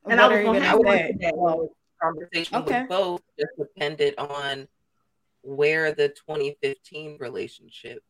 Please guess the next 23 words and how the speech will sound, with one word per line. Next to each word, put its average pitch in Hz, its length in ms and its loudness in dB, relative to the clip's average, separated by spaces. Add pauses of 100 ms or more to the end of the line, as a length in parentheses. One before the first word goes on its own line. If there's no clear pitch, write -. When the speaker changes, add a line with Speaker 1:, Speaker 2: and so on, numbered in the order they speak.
(160)
Speaker 3:
that - 220 -4
friendship 113 500 -8
is. - 520 -8 (460)
Uh, - 60 -12
but - 60 -2
Speaker 1:
Which 359 160 2
Speaker 3:
the - 60 2
Speaker 1:
it 330 60 0
Speaker 3:
one 359 100 0
Speaker 1:
was 320 100 -2
still 370 140 -8 (220)
Speaker 3:
twenty 226 40 -6
fifteen, 311 80 -4
Speaker 1:
good. 269 380 4
Speaker 3:
I - 40 -2
would 156 120 -4
have - 120 -2 (160)
a - 60 -10
conversation. - 480 -12 (1040)
Speaker 1:
Well, 269 240 2
the 240 120 0
twenty, 302 580 -2
that, 262 280 2